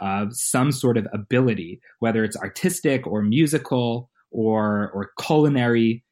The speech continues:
you know, what-, whatever it is. But it's, it's, it's that, it's that process of, you know, "Oh, I, I, I'm creative because I can do this," right? So that's, that's the first piece. Second piece is that failure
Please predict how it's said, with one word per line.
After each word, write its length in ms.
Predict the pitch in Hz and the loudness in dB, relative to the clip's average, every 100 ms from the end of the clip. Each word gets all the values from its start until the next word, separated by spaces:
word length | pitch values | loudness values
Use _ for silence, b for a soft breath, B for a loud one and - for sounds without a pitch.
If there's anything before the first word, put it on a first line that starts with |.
| _ _ | _ _
you 120 | 120 | -2
know, 40 | |
what-, 340 | 117 127 135 127 | 2 2 2 2
whatever 320 | 135 151 139 | 2 2 2
it 100 | 135 | 4
is. 260 | 180 110 104 | 4 2 0
But 180 | 117 104 | -2 0
it's, 200 | 113 - | -2 -4
it's, 240 | 127 127 - | -6 -4 -8
it's 180 | 113 | -4
that, 240 | 127 113 110 | 0 0 0
it's 140 | 117 | -6
that 180 | - - | -6 -8
process 640 | - 165 165 - 92 - - | -2 0 0 -4 -10 -12 -10
of, 460 | 104 107 104 104 101 - _ | -6 -4 -4 -6 -8 -18 _
you 80 | 113 | -4
know, 260 | 110 107 98 - | -2 -2 -4 0
"Oh, 220 | 127 117 | 2 2
I, 300 | 104 110 107 | 0 -2 -2
I, 240 | 107 113 - | -2 -4 -4
I'm 180 | 113 107 | -4 -4
creative 460 | - 135 120 127 117 | -2 0 2 2 2
because 720 | 113 107 123 117 110 104 - - _ _ | 0 -2 0 2 2 0 -6 -16 _ _
I 60 | 110 | -4
can 200 | 110 113 | -2 0
do 280 | 113 107 104 | 2 0 0
this," 540 | 101 107 - - - - _ _ | -4 -6 -6 -14 -14 -18 _ _
right? 260 | 113 113 110 _ _ - - | 0 0 -2 _ _ -18 -4
So 160 | 135 | 0
that's, 500 | 127 143 147 - - 127 | 4 4 2 -2 -6 -2
that's 260 | 135 135 | -2 -2
the 80 | 123 | -6
first 340 | - 117 - | -2 -2 -2
piece. 240 | - - - B B | -10 -16 -18 B B
Second 380 | - 170 196 143 | -2 0 2 0
piece 440 | - 117 110 - - | 2 0 0 -4 -8
is 880 | - 165 120 104 98 113 160 170 - - | -2 0 2 0 -2 -2 -2 -4 -14 -12
that 640 | 113 110 117 113 113 104 - _ | -6 2 4 4 4 0 -10 _
failure 880 | - - 156 202 196 107 92 131 | -16 0 2 4 4 2 -4 -10